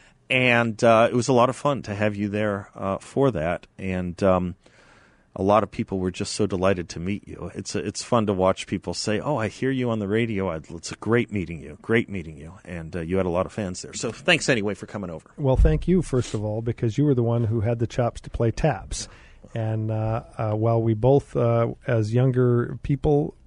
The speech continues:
Speaker 2: played the trumpet, I no longer can. I've <laughs> lost my chops. My father, as you've often mentioned, was a trumpet player. And, uh, the last time I'd heard taps played live,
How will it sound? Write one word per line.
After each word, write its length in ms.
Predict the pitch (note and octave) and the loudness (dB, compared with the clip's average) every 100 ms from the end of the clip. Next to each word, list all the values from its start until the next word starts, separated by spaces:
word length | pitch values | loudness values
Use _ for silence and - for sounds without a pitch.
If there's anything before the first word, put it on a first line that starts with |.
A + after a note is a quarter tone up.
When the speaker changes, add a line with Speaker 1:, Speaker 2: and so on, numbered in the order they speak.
| - | 0
Speaker 2:
played 220 | C3+ C3 | 2 4
the 80 | B2 | 2
trumpet, 380 | - B2+ E3+ - | 2 2 0 -2
I 120 | - D3+ | -2 0
no 160 | D#3 | 0
longer 320 | D3+ D3+ C#3+ | 0 0 0
can. 440 | C#3 - D#3 G2 G#2 | -2 0 0 -2 -4
I've 260 | A#2+ A#2 | -4 -2
<laughs> 40 | A#2 | -2
lost 300 | C3 C#3+ - | -2 -2 -4
my 160 | B2+ | -4
chops. 560 | B2 - A2 B2+ - - - - - | -4 -2 -2 -4 -8 -16 -18 -20 -8
My 200 | - A#2+ | 2 4
father, 440 | A#2 C3 C3 C3+ B2+ | 4 4 4 4 4
as 140 | A#2+ | 2
you've 260 | B2 B2 - | 2 -2 -4
often 380 | C#3 B2 - A#2+ | -2 -2 0 0
mentioned, 380 | A#2+ A#2 B2+ A#2 | 0 0 0 0
was 160 | A2+ | 0
a 180 | A2+ A2 | 2 0
trumpet 380 | - C#3+ C3+ - | 0 0 2 0
player. 400 | C3+ B2 F3+ - - - - - - | 2 2 0 -4 -14 -20 -20 -10 -2
And, 440 | A#2 A2+ A2 A2 | 2 2 0 0
uh, 460 | B2 A2+ A2+ A2+ A2 | 0 2 2 2 0
the 160 | A2+ | 0
last 320 | A2+ C3 C3 | 2 2 0
time 240 | - C3+ C3 | 0 0 0
I'd 140 | C3 | -2
heard 420 | B2+ C3+ C3 B2+ - | 0 0 0 -2 -4
taps 340 | - C#3 - | -2 -2 -2
played 540 | - - C3+ C3+ C3 - - | -4 0 2 2 0 -2 -2
live, 680 | C3 C#3 G2 F#2 D3 E3+ | 0 2 0 0 -2 -2